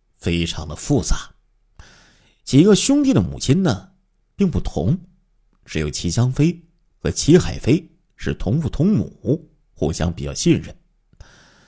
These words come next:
三人在一起呀，又连续做了几起案子。齐老三这个人呢，相对有一些人性，建议别杀孩子的那个人就是他。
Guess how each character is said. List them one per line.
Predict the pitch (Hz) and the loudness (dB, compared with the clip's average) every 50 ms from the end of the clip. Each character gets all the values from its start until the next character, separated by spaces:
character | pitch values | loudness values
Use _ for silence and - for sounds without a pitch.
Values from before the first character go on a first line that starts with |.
| _ _ _ | _ _ _
三 | - - - 90 90 82 | -4 0 0 2 2 2
人 | 82 87 | 2 0
在 | 92 92 80 76 | 0 0 -2 -2
一 | 73 | -2
起 | - - - - - - | -4 -4 -6 -6 -8 -8
呀， | - - - - - _ _ _ _ _ _ _ _ | -10 -12 -12 -14 -20 _ _ _ _ _ _ _ _
又 | - - 71 | -8 -6 -4
连 | 71 73 82 98 101 | -2 0 0 0 0
续 | - - | -2 -4
做 | 76 - 90 73 | -4 -2 -4 -4
了 | 71 | -2
几 | - - 87 | -4 -4 -6
起 | - - - | -6 -6 -8
案 | - - 90 - - - | -10 -10 -10 -10 -12 -12
子。 | - - - - _ _ _ _ _ _ _ _ _ _ - - _ _ _ _ _ _ _ _ _ _ _ _ _ | -16 -16 -16 -18 _ _ _ _ _ _ _ _ _ _ -20 -20 _ _ _ _ _ _ _ _ _ _ _ _ _
齐 | - - - 262 294 | 0 2 4 6 6
老 | 294 254 208 | 6 6 4
三 | 175 - 226 240 | 4 4 2 4
这 | 247 233 | 4 4
个 | 185 | 6
人 | 131 113 123 175 | 4 4 2 2
呢， | 185 170 143 | 2 2 2
相 | - - - 202 208 214 | 2 2 2 2 2 2
对 | 190 190 139 | 2 2 2
有 | 82 - | 2 0
一 | - | -2
些 | - 110 | -2 -2
人 | 98 80 69 87 104 165 | 0 0 -2 -2 -2 -2
性， | 170 - 220 196 - - - _ _ | -2 -2 -2 -4 -4 -8 -16 _ _
建 | - - - 139 120 87 78 | -6 0 2 4 4 2 0
议 | 80 73 76 - - _ _ _ | -4 -6 -8 -10 -12 _ _ _
别 | _ - 92 101 | _ 0 0 0
杀 | - 107 117 117 | 2 0 0 -2
孩 | 110 - - 71 69 107 | -2 -4 -4 -2 -2 -2
子 | 147 160 - | 0 -2 -4
的 | - - - _ _ _ _ _ _ _ _ | -4 -6 -12 _ _ _ _ _ _ _ _
那 | 87 78 | -4 -2
个 | 78 | 0
人 | 82 92 139 | 0 -2 -2
就 | 139 123 92 | -2 -4 -6
是 | - | -8
他。 | - - - 135 170 180 | -8 -6 -6 -6 -6 -8